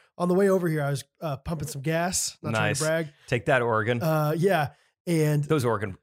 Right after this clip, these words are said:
Speaker 2: guys are awesome.
Speaker 1: they're fun, dude.
Speaker 2: Yeah.
Speaker 1: They're very fun. Gonna do cool things in life. So, uh, Gas Boys podcast, if you haven't listened.
Speaker 2: Yeah, check 'em out. I text them, thanking them so much for being here. I
Speaker 1: Yeah.
Speaker 2: said, "You guys feel like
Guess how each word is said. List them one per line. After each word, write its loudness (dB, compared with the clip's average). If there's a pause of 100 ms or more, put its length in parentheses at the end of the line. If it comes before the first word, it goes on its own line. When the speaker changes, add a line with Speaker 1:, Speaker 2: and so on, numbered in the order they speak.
Speaker 2:
guys -8
are -6
awesome. -10
Speaker 1:
they're -2
fun, -10
dude. -10
Speaker 2:
Yeah. -6
Speaker 1:
They're -8
very -6
fun. -14 (540)
Gonna -6
do -6
cool -10
things -12
in -10
life. -14
So, -4 (340)
uh, -4
Gas 0
Boys 2
podcast, -4
if -8
you 0
haven't -2
listened. -2
Speaker 2:
Yeah, 2
check -2
'em -4
out. -2
I 0
text -2
them, -2
thanking -2
them -2
so -4
much -2
for -10
being -2
here. -2
I -4
Speaker 1:
Yeah. 0
Speaker 2:
said, 0
"You -4
guys -2
feel -4
like -10